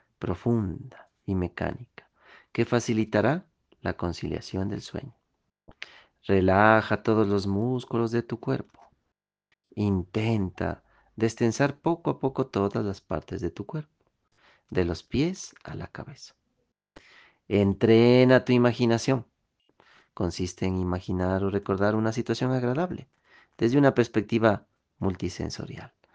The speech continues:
logrando una sensación inductora al sueño, así como nos hacían antes contar ovejas,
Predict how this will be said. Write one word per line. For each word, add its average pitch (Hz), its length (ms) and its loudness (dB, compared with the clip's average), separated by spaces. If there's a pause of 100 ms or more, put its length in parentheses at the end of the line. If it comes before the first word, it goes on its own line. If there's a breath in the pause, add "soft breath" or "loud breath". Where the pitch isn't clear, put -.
(260 soft breath)
logrando 131 640 10
una 135 180 6
sensación 107 760 0 (440 soft breath)
inductora 135 760 2
al 160 80 -2
sueño, - 520 -4 (400)
así - 180 -10
como 87 220 -4
nos 85 200 -2
hacían 92 380 0 (380 loud breath)
antes 101 560 2
contar 117 380 -2
ovejas, 131 460 -4